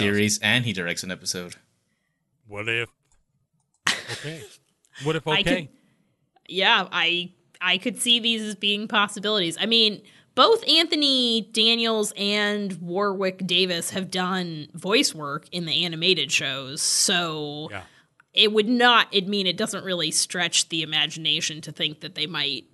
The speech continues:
Speaker 3: be somehow involved in live action, even if it's, like, voicing a creature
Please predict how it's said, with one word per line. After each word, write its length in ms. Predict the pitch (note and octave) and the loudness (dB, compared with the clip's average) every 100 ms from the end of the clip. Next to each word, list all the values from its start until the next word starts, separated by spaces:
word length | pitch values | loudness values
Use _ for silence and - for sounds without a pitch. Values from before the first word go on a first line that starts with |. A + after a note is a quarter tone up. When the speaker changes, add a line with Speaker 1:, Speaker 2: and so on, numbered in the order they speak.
| _ _ _ _ - | _ _ _ _ -20
Speaker 3:
be 160 | F3 E3+ | -14 -4
somehow 500 | - F3+ F3 E3+ D#3+ | -2 -2 -2 -2 -2
involved 560 | D3 E3 D3 D3+ E3 - | -6 -8 -6 -8 -12 -14
in 180 | E3 | -14
live 280 | E3 D#3+ E3 | -6 -4 -4
action, 720 | - - - - D#3+ F#3 F#3 - _ _ _ - _ _ _ _ _ - | -4 -4 -2 -4 -4 -10 -14 -16 _ _ _ -20 _ _ _ _ _ -2
even 240 | G#3 A3 | 0 2
if 100 | A3 | 2
it's, 120 | A3+ A3+ | 2 4
like, 160 | G#3 | 2
voicing 440 | F3 F3+ F3+ G3 E3+ | 2 -2 -2 -2 -4
a 80 | D#3+ | -6
creature 680 | - F#3+ F#3 F3 E3+ E3 | -4 -4 -2 -4 -4 -4